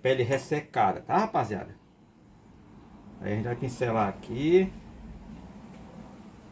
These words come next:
Aí quando a gente pular no forno, a gente vai ficar, de vez em quando a gente vai ficar pincelando.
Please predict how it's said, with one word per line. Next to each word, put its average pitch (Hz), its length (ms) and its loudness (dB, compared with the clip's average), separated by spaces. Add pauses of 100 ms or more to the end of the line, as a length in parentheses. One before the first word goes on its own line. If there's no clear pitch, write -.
(1900)
Aí 95 80 -10
quando 147 100 2
a 185 40 6
gente 190 140 2
pular 135 560 4 (100)
no 95 120 -10
forno, 147 400 4
a 123 40 0
gente 110 120 -4
vai 143 120 4
ficar, 139 320 2
de 113 60 -2
vez 185 140 6
em 185 40 6
quando 180 180 2
a - 20 8
gente 175 80 2
vai 175 100 6
ficar 170 220 0
pincelando. 180 720 2